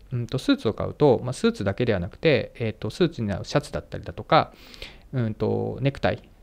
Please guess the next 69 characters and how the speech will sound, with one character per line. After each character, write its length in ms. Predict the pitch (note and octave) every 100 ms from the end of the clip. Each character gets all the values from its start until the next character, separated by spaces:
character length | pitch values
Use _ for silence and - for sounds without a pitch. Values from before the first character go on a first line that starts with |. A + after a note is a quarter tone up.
| - -
あ 100 | C#3+
と 120 | A2
は、 220 | F#2 D#2 - -
え 160 | A2+ G2+
ー、 40 |
靴 220 | - - D3+
下 180 | -
と 100 | F#2+
か 260 | - E2+ -
ハ 120 | - B2+
ン 40 |
カ 120 | A#2
チ 120 | -
と 80 | -
か、 260 | - - - - -
ま 60 |
あ、 20 | C#3
そ 140 | E3+
う 40 |
い 40 | E3
っ 20 |
た 120 | E3+
小 140 | - D#3
物 180 | D#3+
も 100 | D#3+
含 220 | D#3+ - D3
め 80 |
て、 300 | - C3 A2+ G#2
え 80 | G#2
ー 20 |
と、 120 | -
つ 140 | - D#3
い 60 |
で 100 | D3+
買 160 | C3 A2+
い、 20 | - - - - -
ま 60 |
あ、 20 | D#3+
専 200 | F#3 F#3
門 120 | F#3+
用 100 | G3
語 100 | C3+
で 100 | G2
言 80 | F#2
う 20 |
と、 300 | - B2 G2+
え 60 | A2+
ー 20 |
と、 100 | A2+
ク 140 | - D#3
ロ 80 |
ス 80 | E3
セ 80 | F3
ー 40 |
ル 80 | C#3
と 120 | -
い 40 | G2
う 20 |
よ 60 | G#2
う 20 |
な 80 | F2+
こ 120 | -
と 80 | -
が 80 | G#2
あ 60 |
り 80 | F#2+
ま 80 | G2
す 100 | -
が、 240 | D#3+ B2